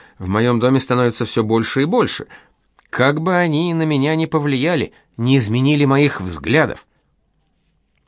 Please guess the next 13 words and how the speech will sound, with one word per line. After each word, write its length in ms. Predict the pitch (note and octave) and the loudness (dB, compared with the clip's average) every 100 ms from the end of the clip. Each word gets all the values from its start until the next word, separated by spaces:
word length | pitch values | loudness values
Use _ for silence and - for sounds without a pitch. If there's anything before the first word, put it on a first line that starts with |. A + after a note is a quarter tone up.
| _ - | _ -2
Поддакивая 920 | C#3 A#2+ G2+ A2+ G2 - A2+ C#3 C#3+ | -2 -2 -2 0 0 -4 -2 -2 -2
ей, 380 | D3 D3+ C#3+ _ _ _ _ | -2 -4 -6 _ _ _ _
вместе 400 | - C#3 D3 B2 | -6 0 2 0
смеяться 460 | - D3 D3 B2+ C3+ | -2 0 0 0 -2
веселее, 440 | C3 - C#3+ B2+ - - - _ _ _ - | -4 0 2 0 -2 -14 -20 _ _ _ 0
я 140 | G#3+ | 2
не 80 | G3+ | 2
упускаю 400 | G3 - F3+ D#3+ | 0 -2 0 2
случая 420 | D3+ F#3 - F3 | 0 -2 0 -2
перечислить 680 | C#3 C3 C3 G#3+ G3+ F#3+ D3 | 0 0 0 -4 -4 -4 -4
ещё 360 | C#3+ - E3+ | -4 -2 -2
и 240 | - F3 F3+ | -2 -4 -4
тенденциозные, 1300 | - D3+ C#3+ A#2+ B2 A2 - A2+ F#2+ F#2 A#2 E3 | -2 2 4 4 2 0 0 0 0 -2 -2 -2